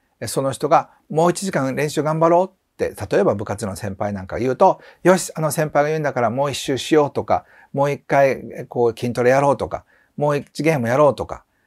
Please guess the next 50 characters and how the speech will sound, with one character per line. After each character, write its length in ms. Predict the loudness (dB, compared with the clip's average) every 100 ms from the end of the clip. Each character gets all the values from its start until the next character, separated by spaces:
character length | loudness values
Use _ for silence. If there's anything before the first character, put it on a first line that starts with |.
| -10
え、 120 | -8
「も 80 | -2
う 60 | -4
一 60 |
回 200 | 2 2
何 220 | 2 -2 0
か 340 | 2 2 0
ワ 140 | -4 -2
ン 40 |
セ 120 | -2
ッ 80 | -2
ト 140 | -2
の 220 | -4 -6 -8
練 220 | -6 -6
習 140 | -4
を 60 | -6
し 180 | 0 2
よ 120 | 2
う」 40 |
と 80 | -2
か 100 | _ _ _ _ -2
い 60 |
う 60 | 0
の 120 | 2
で、 100 | 2
み 140 | 2
ん 20 | -4
な 80 |
で 80 | -2
「お 220 | 2 2
ー」 20 | 2
っ 60 |
て 80 | -2
頑 160 | -6 -6
張 100 | -10
る 60 |
は 100 | -12
ず 80 | -20
で 80 | -20
す。 160 | -20 _ _ -2
で 140 | 0
も、 200 | 0 -4 _ _ _ -6
同 240 | 2 4
じ 220 | 2 0 -4
こ 160 | -6
と 100 | 0
を 80 | 0
で 100 | -2
す 120 | -10
ね、 240 | -10 -12